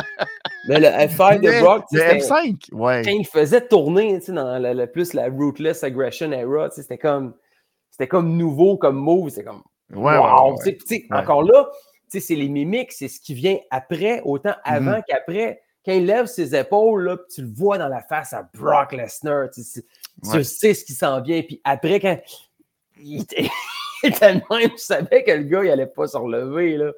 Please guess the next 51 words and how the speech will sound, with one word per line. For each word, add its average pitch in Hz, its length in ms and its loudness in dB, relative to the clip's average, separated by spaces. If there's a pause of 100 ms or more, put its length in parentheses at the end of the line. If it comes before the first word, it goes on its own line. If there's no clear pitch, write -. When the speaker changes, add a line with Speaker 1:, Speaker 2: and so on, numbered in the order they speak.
Speaker 2:
C'est 143 240 -12
clair. 110 420 -6
Speaker 1:
C'est 180 80 -2
dans 165 140 2
les 165 120 2
Speaker 2:
Mais - 100 4
tu 175 120 2
Speaker 1:
mimiques. - 20 2
Speaker 2:
vois, 196 220 6 (640)
mais 123 120 -6
tu 123 120 -12
vois 151 140 0
ça, 160 440 -4 (600)
je - 100 -18
trouve 143 220 -6
qu'avec 110 280 -6
Roman 117 480 -4
Reigns, 139 420 -4 (880)
ça 104 340 -6
a 104 60 -4
rendu 117 520 -6
le 139 60 -4
move, 123 460 -6
euh... 95 460 -6 (540)
ah, 120 160 2
ben 113 160 -2
là, 127 80 -4
tu - 100 -18
peux 117 100 -10
plus - 140 -10
en 120 120 -4
faire 101 280 -16
un. 87 140 -20 (640)
Tu 127 100 -6
sais, 127 40 -4
ça 120 180 -2
a 110 40 -2
rendu 123 260 -2
Speaker 1:
Ouais. 147 60 0
Speaker 2:
le 143 60 -2
move 147 320 0
comme 123 200 0
si, 151 500 -4
ah, 113 320 2
ben 113 200 0
là, 117 80 0
euh, 104 720 -2 (480)
le 117 220 0
F 107 40 -8
cinq, 127 460 -4
tu - 180 -20